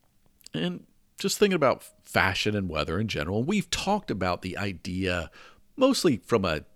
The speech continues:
technology standpoint, like, you know, the idea of a raincoat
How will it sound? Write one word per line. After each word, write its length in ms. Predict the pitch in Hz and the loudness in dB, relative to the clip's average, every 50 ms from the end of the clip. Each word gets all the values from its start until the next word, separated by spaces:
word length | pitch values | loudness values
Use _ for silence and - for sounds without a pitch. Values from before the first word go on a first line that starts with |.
| _ - | _ -10
technology 560 | - - - - 107 95 87 87 80 - - | -8 -8 -6 -6 -4 -4 -2 -4 -4 -4 -6
standpoint, 560 | - - - 85 73 - - - 87 - 85 | -6 -6 -6 -6 -8 -8 -8 -10 -10 -8 -8
like, 260 | 87 73 73 - - - - - - - - - - - _ - | -6 -6 -8 -8 -12 -20 -20 -20 -20 -20 -20 -20 -20 -20 _ -4
you 100 | 107 101 | -2 -2
know, 180 | 95 87 90 - | -2 -2 -4 -4
the 160 | 127 113 95 | -4 -2 0
idea 340 | 90 95 95 90 92 95 98 | 0 0 -2 -2 -2 -4 -4
of 80 | 85 80 | -4 -4
a 60 | 80 | -8
raincoat 960 | 71 - 78 80 82 82 78 78 78 - - - 82 82 - - - - - | -8 -6 -6 -6 -6 -6 -8 -10 -10 -10 -10 -8 -8 -10 -10 -12 -14 -14 -14